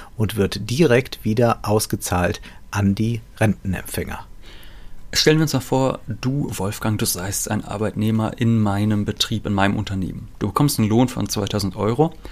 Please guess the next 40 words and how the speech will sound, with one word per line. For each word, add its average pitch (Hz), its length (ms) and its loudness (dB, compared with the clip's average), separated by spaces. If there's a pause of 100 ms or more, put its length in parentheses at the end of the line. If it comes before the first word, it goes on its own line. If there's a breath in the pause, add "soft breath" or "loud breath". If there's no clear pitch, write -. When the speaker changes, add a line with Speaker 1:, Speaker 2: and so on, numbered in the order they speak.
(380 loud breath)
Speaker 2:
und 127 240 4
der 113 60 2
Beitragssatz - 800 0
für - 100 -2
die 104 80 0
Rentenversicherung, 117 840 0
der 110 100 2
beträgt 110 420 -4
achtzehn - 460 2
Komma 107 220 2
sechs 98 200 -2
Prozent. - 640 0 (480 loud breath)
Den 120 300 6
musst 127 320 2
du 120 80 0
aber 113 180 4
nicht 113 280 0
alleine 107 500 2
tragen, 98 480 0
sondern 104 400 0
den 101 100 2
teilen 110 400 0
wir 95 100 -2
uns. 90 200 -4
Das - 160 -2
bedeutet, 104 640 0 (340 loud breath)
diesen 123 260 4
Beitrag 110 540 0
in 104 80 -2
Höhe 117 160 2
von - 160 -4
achtzehn - 380 -2
Komma 104 180 2
sechs 107 200 -4
Prozent, 120 580 0
den 104 80 0
teilen 104 260 -2
wir 98 60 -2
uns 98 120 -4
auf. 120 300 0